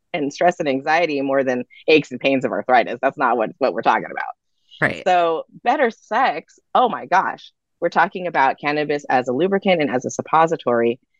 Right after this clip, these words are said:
Speaker 1: That is a topical use of cannabis. If you think of your body as, like, a donut with your digestion system <laughs> and your, you know, and all of that in the middle.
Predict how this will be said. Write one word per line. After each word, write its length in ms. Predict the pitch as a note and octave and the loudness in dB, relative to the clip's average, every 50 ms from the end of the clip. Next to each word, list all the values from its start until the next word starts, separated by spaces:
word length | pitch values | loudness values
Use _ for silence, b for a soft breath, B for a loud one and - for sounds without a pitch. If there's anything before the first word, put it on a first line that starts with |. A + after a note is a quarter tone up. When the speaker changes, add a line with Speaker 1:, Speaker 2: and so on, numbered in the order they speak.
| _ _ _ _ _ - | _ _ _ _ _ -6
Speaker 1:
That 260 | C#3 D#3+ D#3+ G3+ A#3 | -2 0 0 2 2
is 140 | B3+ B3 A#3+ | 2 0 0
a 40 | A3 | -2
topical 460 | - G#3 F#3 F#3+ G3 F#3+ - F#3 F3 | -2 -2 -2 -2 -2 -2 -2 -2 0
use 200 | F3 E3 F3 - | 0 -2 -4 -4
of 60 | E3 | -8
cannabis. 580 | - E3 D3 D3+ D#3 D3+ D3+ D3+ D3+ D3 - - | -4 -2 0 0 2 4 2 2 2 0 -4 -2
If 160 | - C3+ - - | -2 -2 0 0
you 100 | C#3 B2+ | -4 0
think 220 | - E3 D#3+ - | 0 -2 -2 -2
of 80 | E3 E3+ | -2 0
your 140 | E3 D#3+ | 0 0
body 320 | D3+ D3 C#3+ D3 D3+ D3+ C#3 | 2 2 2 2 0 0 -4
as, 100 | B2+ A#2+ | -4 -4
like, 160 | B2+ A#2 - | -6 -4 -4
a 60 | B2+ | -6
donut 460 | B2 - C#3 C3+ C#3+ C#3+ D3 D3 - | -2 0 2 2 2 2 0 -2 -2
with 100 | - C3 - | -4 -2 0
your 100 | C3+ A#2+ | 0 0
digestion 560 | B2 A2 A2 - B2+ C#3 - - - D#3 D3+ | 0 -2 0 0 0 0 0 -2 -2 -2 -2
system 360 | - - D3+ - - E3 D#3+ | -2 -8 -12 -6 -4 -2 0
<laughs> 200 | F#3+ A3+ A#3+ - B3 | 0 0 0 0 0
and 120 | C4+ - | -2 0
your, 260 | G#3+ G#3+ A#3 - - - - - | 0 -2 -2 -2 -2 -6 -4 -2
you 100 | A3 F3+ | -4 -2
know, 220 | C#3 D#3 E3 D3+ | 0 2 0 0
and 100 | D3+ D3+ | 0 -4
all 140 | D3 D3 D3 | -6 -4 -4
of 80 | D#3 D3 | -2 0
that 160 | D3+ C#3+ C#3 | 0 -2 -2
in 80 | C3+ C3 | -4 -8
the 80 | B2+ B2+ | -10 -6
middle. 340 | D#3 F3+ F#3 F3+ E3+ E3 | -4 0 2 2 2 2